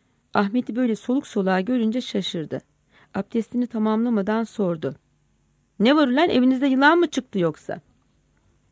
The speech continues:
"Yok be," dedi Ahmet, "ne yılanı? Asıl senin yılanı sormaya geldik biz. Ne oldu seninki?" "Nasıl benimki?"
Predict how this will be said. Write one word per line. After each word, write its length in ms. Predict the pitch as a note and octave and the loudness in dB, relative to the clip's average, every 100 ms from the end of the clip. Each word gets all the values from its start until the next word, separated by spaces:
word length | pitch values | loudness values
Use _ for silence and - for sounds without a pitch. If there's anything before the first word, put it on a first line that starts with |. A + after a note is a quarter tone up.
| _ _ | _ _
"Yok 280 | C4+ D#4 - | 0 0 0
be," 120 | D#4 | 0
dedi 160 | C4 G3+ | 2 2
Ahmet, 360 | F3+ F3 E3 | 0 0 -2
"ne 120 | A#3 C#4 | 2 2
yılanı? 340 | A#3 E3+ D3 - _ _ | 2 0 -4 -8 _ _
Asıl 200 | A3 C#4 | -2 -2
senin 280 | C4 C4+ C#4+ | 0 4 4
yılanı 280 | C4 C4 C4+ | 4 4 2
sormaya 480 | - B3+ B3 A#3+ A#3 | 2 4 4 4 2
geldik 360 | G3+ E3+ E3 - | 0 0 -2 -10
biz. 100 | E3+ | -4
Ne 120 | A3+ | 2
oldu 200 | C#4+ C4 | 4 2
seninki?" 560 | G#3 A3+ G#3+ G3+ - G#4 - _ _ _ _ _ _ _ _ | 0 2 2 2 0 -2 -4 _ _ _ _ _ _ _ _
"Nasıl 360 | G#3 A3 A3+ F3 | -2 0 -2 -4
benimki?" 500 | E3 D3 C#3 - D3+ | -2 -4 -6 -12 -16